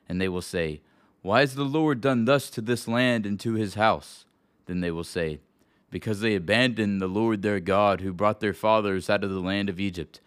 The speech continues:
and laid hold on other gods and worshipped them and served them. Therefore the Lord has brought all this disaster on them.'" At the end of twenty years, in which Solomon had built the two houses,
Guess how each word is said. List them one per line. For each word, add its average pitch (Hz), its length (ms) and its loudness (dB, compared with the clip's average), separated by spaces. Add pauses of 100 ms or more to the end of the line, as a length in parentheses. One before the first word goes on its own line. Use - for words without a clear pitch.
(260)
and 92 120 -6
laid 101 240 -2
hold 117 360 2
on 90 120 -2
other 117 220 0
gods 82 380 0
and 85 120 -8
worshipped 101 500 -4
them 90 220 -2
and 82 160 -6
served 101 480 -4
them. 76 280 -8 (580)
Therefore 123 400 2
the 101 140 0
Lord 101 420 0
has 87 180 -8
brought 92 300 -2
all 107 240 2
this 98 160 -6
disaster 92 580 -4
on 78 220 -6
them.'" 73 220 -12 (1400)
At 92 140 -6
the 98 120 -2
end 131 140 0
of 117 80 -2
twenty 143 300 -2
years, 87 540 -2 (360)
in 98 140 -4
which 107 180 -2
Solomon 127 440 0
had 98 200 -2
built 117 220 0
the 139 100 -4
two 135 240 -2
houses, 92 640 -2